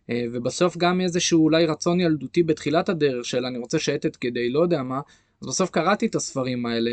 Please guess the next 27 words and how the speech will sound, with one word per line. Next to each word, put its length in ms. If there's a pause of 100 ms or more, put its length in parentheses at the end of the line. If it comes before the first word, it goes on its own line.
(140)
וקראתי 440
ספרים 380
על 60
היחידות 380
המסוימות 480
ועל 120
מטכ"ל 440
ועל 100
שייטת, 480
וזה 240
אנשים 340
שפגשתי 580
ודיברתי 500
איתם, 300
אז 140 (480)
משלב 360
מוקדם 440
איפשהו 360
החיבור 380
שלי 140
למקומות 440
האלה 140
נעשה, 400 (400)
אה, 260
חזק 440
יותר, 240 (600)
אה, 60